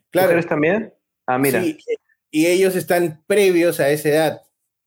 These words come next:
Speaker 2: Sí, están previos, porque es más, les agarra a veces en medio de los estudios universitarios. Están estudiando y de pronto ya les toca y tienen que ir a hacer su servicio militar y luego terminan sus estudios.
Speaker 1: Así es.
Speaker 2: Eh, sería interesante ver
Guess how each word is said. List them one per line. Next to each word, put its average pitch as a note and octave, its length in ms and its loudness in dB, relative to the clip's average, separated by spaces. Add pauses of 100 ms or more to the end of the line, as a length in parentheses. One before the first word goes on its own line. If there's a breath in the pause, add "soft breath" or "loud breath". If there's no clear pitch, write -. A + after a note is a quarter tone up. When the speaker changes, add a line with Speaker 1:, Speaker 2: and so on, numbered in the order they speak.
(280)
Speaker 2:
Sí, D#3+ 140 -2
están D#3 300 -4
previos, C3+ 380 0
porque D3 380 -2
es D3 80 -2
más, D#3+ 240 -2
les C3 180 -2
agarra E3+ 360 0
a - 20 2
veces E3+ 420 0
en C#3 100 -2
medio E3 240 2
de D#3+ 120 2
los C#3 160 -2
estudios D#3 340 -6
universitarios. C3 840 -4
Están D3+ 200 -6
estudiando D#3+ 720 -2
y D#3 40 0
de C3 60 0
pronto C#3+ 340 -4
ya D3 140 0
les D3 220 -2
toca E3 280 -2
y D3+ 80 -8
tienen B2+ 300 -4
que C3 80 -4
ir C#3 120 0
a C3+ 40 0
hacer C3+ 160 -4
su C3 80 -14
servicio C3+ 260 -4
militar D3 400 -2
y C3+ 60 -2
luego B2+ 200 0
terminan A#2+ 280 -6
sus A#2 220 -18
estudios. - 460 -4 (640)
Speaker 1:
Así A#2+ 220 -10
es. G#2+ 200 -6
Speaker 2:
Eh, A2 360 -2 (920)
sería E3+ 220 0
interesante F3+ 500 0
ver F3 180 0